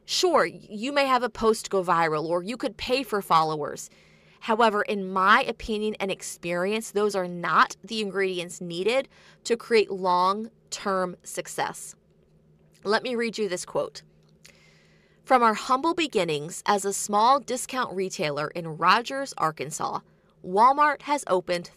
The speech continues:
thousands of stores in the U S and expanded internationally. Through innovation, we're creating a seamless experience to let customers shop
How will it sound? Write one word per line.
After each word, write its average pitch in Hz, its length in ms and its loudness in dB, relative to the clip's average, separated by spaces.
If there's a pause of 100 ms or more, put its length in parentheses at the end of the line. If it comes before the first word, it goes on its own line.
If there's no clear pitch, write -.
thousands 233 480 2
of 277 80 -6
stores 170 520 -2
in 185 120 -6
the 165 120 -4
U 202 260 -2
S 170 280 -2
and 190 140 -4
expanded 190 720 -4
internationally. 170 880 -8 (800)
Through 269 280 0
innovation, 202 680 0
we're 226 200 0
creating 214 560 2
a 202 100 0
seamless 311 640 -6
experience - 840 -6
to - 100 -8
let - 200 -2
customers 214 500 -6
shop 180 300 -2